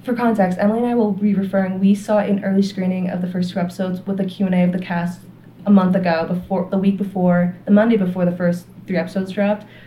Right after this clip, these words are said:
so we might refer back to it. But in that Q and A, they said that this is his eighth book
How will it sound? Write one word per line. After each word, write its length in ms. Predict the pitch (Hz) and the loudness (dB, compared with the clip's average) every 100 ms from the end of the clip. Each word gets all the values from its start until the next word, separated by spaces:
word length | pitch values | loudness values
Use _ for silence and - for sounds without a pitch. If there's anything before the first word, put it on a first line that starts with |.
| - | -14
so 140 | - 196 | -2 2
we 60 | |
might 180 | 196 180 | 2 2
refer 260 | 220 262 254 | -4 -6 -6
back 180 | 247 247 | -6 -6
to 120 | 277 | -4
it. 200 | 277 277 - - - - - - | -4 -4 -10 -18 -20 -20 -18 -4
But 480 | 208 202 196 180 180 | 2 4 4 2 2
in 140 | 208 214 | 4 4
that 420 | 208 190 - - | 4 2 -4 -10
Q 200 | - 208 | 0 4
and 80 | 208 | 6
A, 160 | 202 | 6
they 160 | 180 180 | 4 0
said 240 | 180 202 | 0 0
that 200 | 175 165 | -2 -6
this 160 | 196 185 | -6 -6
is 120 | 190 | -4
his 100 | 180 - - - | -6 -10 -16 -12
eighth 420 | 160 165 233 - - - | -6 -2 -4 -6 -12 -6
book 180 | 262 | -6